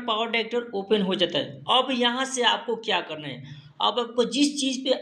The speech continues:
आप वीडियो बनाए हैं आपको उसको अब editing करना है। तो जिस चीज़ पे आपको वीडियो बनाना है, सबसे पहले आपको उस image को ले लेना है।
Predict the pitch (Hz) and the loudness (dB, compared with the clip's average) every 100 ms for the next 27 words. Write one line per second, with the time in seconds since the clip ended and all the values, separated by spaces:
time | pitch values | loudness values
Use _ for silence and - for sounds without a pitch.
0 | 233 214 185 208 214 247 202 202 220 208 | 2 2 0 -6 -2 2 2 4 4 4
1 | 220 254 - - _ _ _ _ _ 196 | 0 -4 -8 -18 _ _ _ _ _ 2
2 | 202 202 247 262 240 208 - 226 208 185 | 2 4 4 4 0 -2 2 2 2 -2
3 | - 226 202 180 151 131 - - 185 185 | 0 0 2 0 0 -6 -8 -6 -2 0
4 | 240 247 233 247 233 226 226 233 233 226 | 2 2 4 4 4 -2 0 0 0 0
5 | 226 226 226 240 226 226 233 220 - 214 | -2 -4 -2 2 2 0 -6 -6 -2 2
6 | 220 226 226 220 220 208 220 | 4 6 6 8 6 2 0